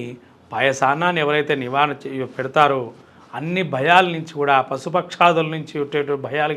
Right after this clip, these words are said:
కానీ, అనేక జంతువులు కానీ, మనలో ఉండేటువంటి రాక్షసత్వాలు కూడా నిర్మూలన చేస్తుందని పాయసాన్నం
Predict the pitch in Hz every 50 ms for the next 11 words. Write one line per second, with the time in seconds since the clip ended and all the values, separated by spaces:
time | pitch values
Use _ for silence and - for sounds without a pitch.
0 | 143 135 135 143 143 135 135 - - - - - - - - 139 139 147 170 180
1 | 185 165 170 165 147 127 113 - - - - - - _ - 127 113 143 143 160
2 | 160 160 185 180 180 175 160 160 151 151 156 151 143 131 131 - - _ _ _
3 | - 135 139 156 170 175 185 190 190 190 180 180 170 175 170 160 143 127 127 131
4 | - - 196 170 175 190 185 185 180 170 160 160 147 147 143 139 139 135 135 135
5 | 143 160 165 170 165 160 160 147 139 135 - - 139 139 131 127 143 170 196 196
6 | - - - - _ _ _ _ _ - 131 156 175 165 - 147 143 139 139 131